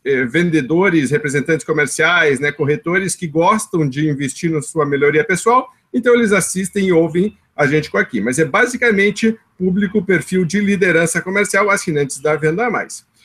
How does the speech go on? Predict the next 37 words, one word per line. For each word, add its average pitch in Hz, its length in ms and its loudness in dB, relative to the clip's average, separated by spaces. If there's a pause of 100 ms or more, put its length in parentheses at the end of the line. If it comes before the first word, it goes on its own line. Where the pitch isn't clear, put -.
(180)
Antes 269 300 0
de 208 80 4
a 190 80 4
gente 175 200 2
começar, 165 440 2
eu 262 80 -6
queria 175 220 0
apresentar 156 580 -2 (200)
o 160 120 -4
Sérgio, 175 420 0
pra 143 100 -4
quem 175 140 -4
não 170 140 0
conhece 156 400 2
ainda 143 420 -2
bem 151 240 -2
o 143 60 0
trabalho 127 440 0
dele. 156 380 0 (260)
O 165 140 -4
Sérgio 214 460 2
vem 190 240 2
de 185 120 0
longa 175 460 2
data, 180 300 0
uma 165 180 0
grande 160 320 0
amizade, 151 440 0
eu 160 60 -4
tenho 170 140 -2
inclusive 160 320 -4
uma 180 160 0
dívida 160 400 -4
de 147 80 -4
gratidão 135 500 0
com 143 220 -2
ele. 165 240 4